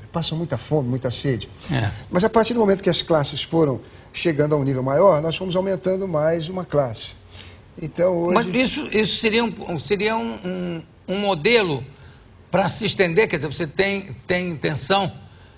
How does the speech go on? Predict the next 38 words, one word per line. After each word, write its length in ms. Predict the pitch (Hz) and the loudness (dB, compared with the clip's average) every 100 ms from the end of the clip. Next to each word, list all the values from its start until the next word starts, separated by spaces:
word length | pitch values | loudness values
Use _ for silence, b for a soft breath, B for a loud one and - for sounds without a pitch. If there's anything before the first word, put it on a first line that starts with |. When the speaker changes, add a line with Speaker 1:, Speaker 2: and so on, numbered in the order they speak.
| - | -8
Speaker 2:
de 140 | 135 160 | -4 -2
que 160 | 175 185 | 2 2
isso, 280 | 185 180 170 - 165 | 2 0 -4 -8 -4
ah, 260 | 165 151 | -4 -4
fazer 260 | 151 202 220 | -2 4 6
outros 360 | 220 277 - - | 8 8 6 -4
kibbutz 560 | 175 170 240 - - | -2 -2 -2 -4 -10
na 100 | 143 | -8
região? 460 | 147 139 - 110 156 | -6 -4 -4 -4 -4
Speaker 1:
Eu, 60 | |
Speaker 2:
Como 160 | 185 208 | -6 -8
é 80 | 214 | -6
que 120 | - | -4
é? 100 | 143 | -4
Speaker 1:
eu 260 | 220 240 196 | -2 2 2
acho 300 | 208 220 247 | 2 -2 -4
que 80 | 233 | -4
a 60 | |
gente 180 | 220 240 | -4 -6
podia 280 | - 226 240 | -8 -4 -2
adotar 520 | 220 147 - 226 247 | 0 -2 0 -2 0
esse 220 | 160 135 - | -2 -2 -4
projeto 640 | 117 107 135 165 113 - - - - - - - - - - | -6 -2 0 0 0 -16 -20 -20 -20 -20 -20 -20 -20 -18 -4
como 220 | 190 220 | 0 4
um 40 | |
exemplo 300 | 202 160 202 | 4 4 0
de 80 | - | 0
reforma 340 | 214 202 202 202 | 0 0 0 2
agrária. 380 | 185 175 123 | 2 2 2
Hoje 160 | 160 208 | 0 2
nós 160 | 208 185 | 0 -2
temos 240 | 196 - | -2 -2
cinco 240 | 214 - | -2 -4
mil 260 | 175 220 220 | -4 -2 0
e 60 | 160 | 0
oitocentos 500 | 131 - 165 147 110 | 0 -2 -2 -4 -6
assentamentos 560 | - 131 113 123 120 | -6 -4 -2 -2 -4
rurais, 440 | 110 113 156 117 | -2 0 0 -2